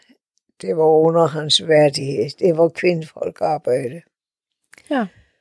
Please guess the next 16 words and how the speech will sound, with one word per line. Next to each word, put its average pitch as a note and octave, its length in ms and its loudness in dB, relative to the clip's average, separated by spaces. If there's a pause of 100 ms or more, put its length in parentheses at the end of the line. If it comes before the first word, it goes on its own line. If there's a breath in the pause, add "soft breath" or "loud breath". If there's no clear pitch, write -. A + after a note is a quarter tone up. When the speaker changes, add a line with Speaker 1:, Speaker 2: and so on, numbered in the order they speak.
(280)
Speaker 1:
Så - 260 2
hvis E3+ 360 2
ikke F#3+ 320 2
nogen F3+ 640 2 (260)
kunne E3 360 -2
malke E3 500 2
hverken D#3+ 500 2
sygeplejen D#3 1040 -2
eller D3+ 360 0 (880)
koner, D#3+ 600 2
så E3 240 -2
måtte D#3+ 340 0
de E3+ 140 -4
trækkes - 680 -2
til F3 160 -6
naboen. D3 720 -2